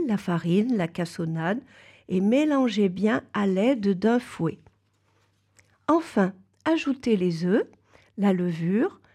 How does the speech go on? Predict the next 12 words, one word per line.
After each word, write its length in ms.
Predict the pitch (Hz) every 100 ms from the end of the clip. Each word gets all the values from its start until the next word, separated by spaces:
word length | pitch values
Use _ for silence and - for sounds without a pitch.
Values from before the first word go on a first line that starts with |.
| _ -
et 100 | 208
le 120 | 190
sel 380 | 180 - 196 277 -
et 140 | 190 196
mélangez 640 | 202 254 302 269 254 311
à 80 | 294
nouveau. 460 | 254 254 208 196 - _ _ _ _ _ _ - _ _ -
Terminez 540 | 381 349 302 240 220
par 180 | - 180
la 120 | 190
cuillère 420 | 185 - 240 226
d'épices 600 | 202 185 - 196 294 -